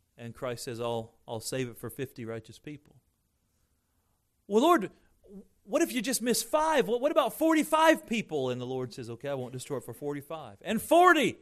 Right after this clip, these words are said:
and thirty-five, and thirty, and twenty.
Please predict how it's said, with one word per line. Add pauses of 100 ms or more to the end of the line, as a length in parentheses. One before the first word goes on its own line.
(360)
and
thirty-five,
and
thirty, (400)
and
twenty.